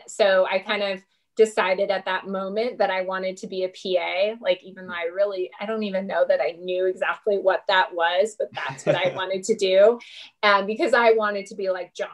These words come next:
Speaker 1: So
Speaker 2: Mm.
Speaker 1: that's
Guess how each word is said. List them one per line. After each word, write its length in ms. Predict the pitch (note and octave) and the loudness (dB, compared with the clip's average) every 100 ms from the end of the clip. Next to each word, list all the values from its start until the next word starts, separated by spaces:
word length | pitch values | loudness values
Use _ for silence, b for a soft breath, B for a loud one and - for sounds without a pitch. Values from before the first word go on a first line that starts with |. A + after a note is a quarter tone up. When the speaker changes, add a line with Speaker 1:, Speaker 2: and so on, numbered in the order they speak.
| - A3+ A3 _ _ | -18 -20 -20 _ _
Speaker 1:
So 640 | - B3 G#3 G3+ G3 G3 G3 | -2 4 4 4 4 0 -2
Speaker 2:
Mm. 160 | F3 D3+ B B _ _ | -12 -20 B B _ _
Speaker 1:
that's 520 | G#3 A3+ A3+ - - | -2 2 2 0 -12